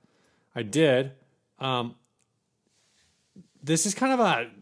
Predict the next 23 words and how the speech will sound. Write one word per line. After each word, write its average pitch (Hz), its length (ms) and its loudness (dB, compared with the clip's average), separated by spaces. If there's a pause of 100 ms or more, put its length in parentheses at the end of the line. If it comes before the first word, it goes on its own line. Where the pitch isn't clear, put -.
(300)
hacky 156 560 -2
copy-paste 143 760 -2
job 113 480 0 (440)
on 123 200 -4
the 110 200 -6
ad 120 400 2
because 113 280 -4
it's 117 180 -6
a 127 120 0
hot, 151 240 -6
says 151 220 0
it's 139 120 -6
Hot 147 220 -2
Rod 143 200 2
Deluxe, 135 580 0 (440)
all 165 200 2
tube, 151 400 2
forty 160 260 0
watts, 135 440 0
utilizes 156 560 2
a 131 60 0
twelve 156 340 2
inch 143 240 -2